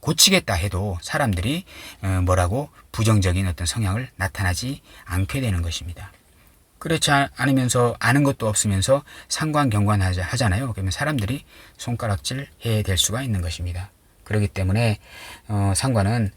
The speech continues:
어, 예, 정관을 고치는 어떤 상관견관의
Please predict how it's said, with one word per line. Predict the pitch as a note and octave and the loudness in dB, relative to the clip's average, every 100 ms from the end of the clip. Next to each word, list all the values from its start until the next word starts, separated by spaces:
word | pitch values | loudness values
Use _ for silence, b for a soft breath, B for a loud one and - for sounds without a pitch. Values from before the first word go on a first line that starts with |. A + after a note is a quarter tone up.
| B B B | B B B
어, | G#2 G2 G2 F#2+ F#2+ E2 _ - | -2 0 2 2 0 -4 _ -8
예, | G#2 | -4
정관을 | G2+ C3 C#3+ A2 | 0 4 6 6
고치는 | F2 - F#2 C3+ - | 0 -2 -2 -4 -8
어떤 | - F#2 F2+ | -10 -6 -6
상관견관의 | - C#3+ C#3+ C#3 B2 G2+ B2+ D3 G2+ | -4 -4 -2 0 0 2 4 4 2